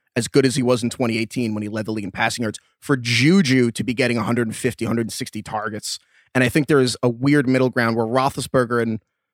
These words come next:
is not the guy we've seen in the past, but that Juju eats such a high volume of his offense, he goes back to where we thought he might be around last year. And then also, I think that Connor, the offense can still be better.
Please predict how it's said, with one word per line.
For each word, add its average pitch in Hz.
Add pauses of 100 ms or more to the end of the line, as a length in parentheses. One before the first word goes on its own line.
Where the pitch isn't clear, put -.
(280)
is 135
not 147 (180)
the 135
guy 127
we've 120
seen 139
in 123
the 110
past, 127
but 123
that 117
Juju 135
eats 123
such -
a 131
high 131
volume 127
of 117
his 113
offense, 113
he 127
goes 113
back 120
to -
where 113
we 110
thought 151
he 131
might 117
be 117
around 110
last 131
year. 113 (300)
And 131
then 139
also, 165
I 139
think 156
that 147
Connor, 175
the 135
offense 147
can 139
still -
be 135
better. 123